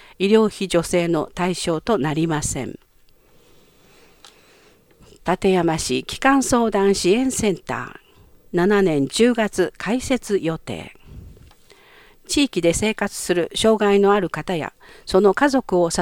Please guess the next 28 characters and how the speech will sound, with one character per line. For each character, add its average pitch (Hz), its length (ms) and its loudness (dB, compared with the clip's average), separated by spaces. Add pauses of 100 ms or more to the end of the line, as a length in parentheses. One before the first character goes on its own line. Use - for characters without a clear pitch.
(140)
え 208 100 2
る 202 120 0
た 190 120 -4
め 185 140 0
の 139 240 -2
総 262 240 0
合 254 220 2
相 214 260 0
談 196 220 2
支 - 180 -6
援 262 200 -2
機 - 140 -12
関 131 240 -6
で 113 140 -10
す。 - 260 -14 (760)
障 220 300 2
害 190 220 2
の 180 140 2
種 165 160 -2
別、 147 540 -4
身 185 240 -4
体 175 200 -2
障 143 280 -4
害、 123 200 -6
知 - 140 -8
的 - 220 -4
障 127 260 -2
害、 123 220 -8